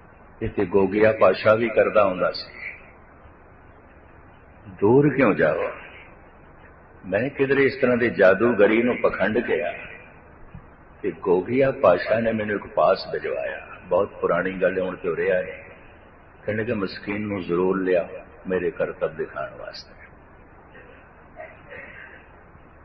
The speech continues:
رب دی نیت، ست تو لے کے اٹھ بجے تک اس نے شو دکھانا سی، ہال بھریا ہویا۔ میں بھی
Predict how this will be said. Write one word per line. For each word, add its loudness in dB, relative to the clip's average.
رب -2
دی 6
نیت، 2
ست -6
تو 2
لے 2
کے -4
اٹھ 2
بجے 2
تک 0
اس -2
نے -2
شو 0
دکھانا -2
سی، -8
ہال 0
بھریا 4
ہویا۔ 0
میں -2
بھی -6